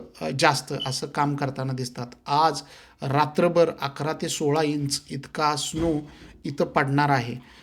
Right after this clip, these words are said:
त्यामुळे पूर्ण रात्रभर हा बर्फाचा सोहळा असाच चालू राहील. आणि तुम्ही बघू शकताय की एवढ्या ह्याच्यामध्येही इथले नागरिक आहेत, कुठलीही घाई गडबड न करता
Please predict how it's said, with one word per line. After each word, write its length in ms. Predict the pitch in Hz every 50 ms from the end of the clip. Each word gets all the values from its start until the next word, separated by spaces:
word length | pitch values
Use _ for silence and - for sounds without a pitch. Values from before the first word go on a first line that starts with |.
| - _ -
त्यामुळे 260 | 147 143 156 165 170
पूर्ण 340 | 165 - 185 180 185 202 202
रात्रभर 640 | 202 185 180 170 - - 170 170 160 160 165 160 156 - - - - - - - -
हा 140 | - - 156
बर्फाचा 560 | 147 147 147 139 139 143 165 156 - 170 160
सोहळा 580 | 143 - - 170 165 165 170 170 160 139 123 -
असाच 380 | 151 139 135 - 170 170 - -
चालू 280 | 170 147 139 151 156 156
राहील. 240 | 147 127 120 120 120 120 - - - - - - - _ _ - -
आणि 400 | - 147 151 180 180 170 170 170
तुम्ही 260 | - - 170 175 185
बघू 240 | 160 156 151 156 175
शकताय 500 | 175 190 165 - - - 160 147 147 147
की 360 | 143 - 170 180 190 - -
एवढ्या 360 | 170 151 147 147 147 156 170 160
ह्याच्यामध्येही 680 | 143 139 - 160 156 160 160 156 160 156 160 175 175
इथले 280 | 160 143 - 147 156 160
नागरिक 420 | 160 156 143 135 139 151 143 143
आहेत, 160 | 135 143 160 160 - -
कुठलीही 480 | 147 139 143 - 151 147 151 165 170 160
घाई 180 | 147 135 135
गडबड 420 | 151 151 147 151 143 143 139 151 143 143
न 220 | 135 143 151 165
करता 420 | 156 - 156 135 131 - 143 170